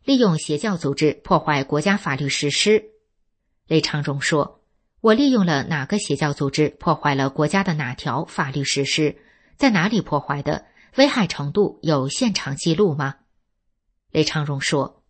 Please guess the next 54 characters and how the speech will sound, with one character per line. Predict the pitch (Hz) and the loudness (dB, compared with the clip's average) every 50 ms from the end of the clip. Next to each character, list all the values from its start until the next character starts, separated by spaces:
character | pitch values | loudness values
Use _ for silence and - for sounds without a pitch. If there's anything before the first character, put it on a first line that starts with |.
| _ _ _ _ _ _ - | _ _ _ _ _ _ 0
：“哪 | 196 180 175 | 2 2 2
条 | - 214 247 | 2 0 -2
法 | - - 156 | -2 -2 -4
律 | 135 151 147 147 | -2 -2 -2 -2
定 | 170 156 147 | -2 -2 -2
的 | - 151 143 143 | 0 0 -2 -2
法 | - - 143 143 | -2 -2 -4 -2
轮 | 131 139 143 | -2 -4 -4
功 | 156 202 220 233 | -2 0 0 0
是 | - 202 | 0 -2
邪 | 165 - - 147 143 | -4 -2 -2 -4 -2
教？ | - - 208 185 - - _ _ _ | 0 0 0 0 0 -4 _ _ _
请 | - - 165 139 135 - | -4 -2 -2 -2 -2 -4
拿 | - 156 135 135 | -4 -4 -4 -4
出 | - - 170 156 | -4 -2 -2 0
文 | 151 147 135 | 0 -2 -2
件 | 143 - 196 170 139 | 0 0 0 0 2
来。 | 135 131 135 - - _ _ _ _ _ _ _ _ _ | 0 -2 -2 -2 -6 _ _ _ _ _ _ _ _ _
公 | - 269 277 | 0 2 2
安 | 285 277 277 | 2 0 0
部、 | 285 262 175 139 | 2 2 2 2
国 | - - 139 | 2 0 0
务 | 147 202 233 | 0 2 2
院 | 247 196 147 135 | 2 2 0 0
公 | - 208 226 233 | 0 -2 -2 0
布 | - 208 | 0 0
的 | 165 - 151 | 0 0 0
十 | - - 156 | -2 -2 -2
四 | 151 - - 254 | -2 -2 -2 -2
种 | - - 143 147 | -2 -2 -4 -4
邪 | - - 143 135 | -2 -2 -2 0
教 | - 185 160 - - - | 0 0 -2 -2 -4 -4
没 | 151 151 180 | -2 0 0
有 | 220 220 165 | 2 0 0
法 | - - 139 135 | -2 -4 -6 -6
轮 | 131 139 139 - | -6 -6 -6 -2
功， | 165 165 165 - - _ - | 0 0 -2 -2 -6 _ -4
你 | 170 165 160 | -4 -2 -2
可 | - 175 | -2 -2
查 | 165 - - 147 143 | -4 -4 -4 -4 -4
文 | 127 143 143 151 | -4 -4 -4 -4
件。 | - - 226 185 - - _ _ _ _ _ _ _ _ | 0 0 0 0 0 -4 _ _ _ _ _ _ _ _
所 | - 247 269 | 2 4 4
以 | 285 294 | 4 4
法 | 294 - 147 135 | 2 0 -2 -2
轮 | 135 131 | -2 -4
功 | - 175 175 180 | 0 0 0 2
在 | 190 - 170 147 | 2 0 0 0
中 | - 143 175 254 | 0 0 -2 -2
国 | - 156 143 143 | -2 -2 -2 -2
是 | - - 165 | 0 0 -2
合 | - - - 135 156 | -2 -2 -2 -2 -2
法 | 175 - 151 127 135 | -2 -2 -4 -4 -4
的。 | - 139 131 - | -4 -4 -4 -4